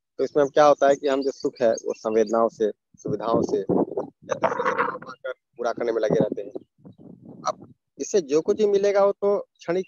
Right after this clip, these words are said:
है, सामयिक है, कैसे पूरा करेंगे? तो उसको बढ़ाते जाना है। तो लगता है कि unlimited है, ये भी हो जाए, वो भी हो जाए, ऐसा भी हो जाए कि नहीं। और कार्यक्रम ultimately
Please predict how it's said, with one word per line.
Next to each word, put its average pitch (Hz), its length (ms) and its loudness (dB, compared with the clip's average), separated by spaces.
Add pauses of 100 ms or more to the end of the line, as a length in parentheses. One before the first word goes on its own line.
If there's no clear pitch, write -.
है, 175 120 -4
सामयिक 165 520 -4
है, 160 60 -4
कैसे 165 400 -6
पूरा 170 220 0
करेंगे? 151 300 -2
तो - 460 -16
उसको 151 280 -4
बढ़ाते 113 420 -4
जाना 104 240 -2
है। 101 80 -14 (1080)
तो 135 60 -4
लगता 135 200 -2
है - 40 -2
कि 95 80 -10
unlimited 123 560 -2
है, 95 100 -20 (680)
ये 120 120 2
भी 127 100 4
हो 113 160 6
जाए, 101 240 6
वो 104 160 4
भी 123 140 0
हो 110 160 0
जाए, 95 240 2 (760)
ऐसा 113 240 0
भी 113 100 -4
हो 98 140 -2
जाए 92 200 -2 (380)
कि 107 60 -4
नहीं। - 160 -6 (840)
और 123 140 4
कार्यक्रम 131 500 2
ultimately 117 500 -2